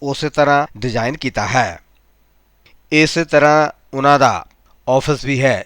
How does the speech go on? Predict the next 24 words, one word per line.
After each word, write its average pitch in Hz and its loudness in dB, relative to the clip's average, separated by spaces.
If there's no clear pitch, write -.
ਜਿਸ 143 -4
ਨੂੰ 135 -6
ਵੱਖ 127 2
ਤਰ੍ਹਾਂ 135 0
ਨਾਲ 135 2
ਸ਼ਿੰਗਾਰਿਆ 120 -2
ਗਿਆ 107 -4
ਹੈ। 104 -4
ਇਸ 160 0
ਮੰਨਤ 143 0
ਬੰਗਲੇ 120 -2
ਤੋਂ 120 -4
ਇਲਾਵਾ 113 2
ਸ਼ਾਹਰੁਖ 117 -8
ਖਾਨ 127 -6
ਦੇ 139 -2
ਹੋਰ 123 -6
ਵੀ 156 -2
ਬੰਗਲੇ 113 -4
ਹਨ। 101 -6
ਭਾਰਤ 147 6
ਦੇ 156 4
ਮਸ਼ਹੂਰ 139 -2
ਅਭਿਨੇਤਾ, 123 0